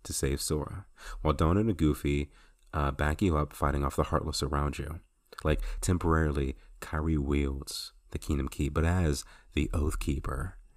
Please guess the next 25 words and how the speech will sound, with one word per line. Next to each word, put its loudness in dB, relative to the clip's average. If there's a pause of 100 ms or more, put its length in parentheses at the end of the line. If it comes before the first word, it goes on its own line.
(180)
that 2
he 2
drops 0
when -2
he 0
falls -4
to -4
darkness. -4 (1300)
To 2
me, 2 (380)
it 4
just, 0 (420)
it 8
would 6
have 4
made 8
a 8
lot 4
of 4
sense. 0
I 4
would 2
have 4
really, 6
really, 0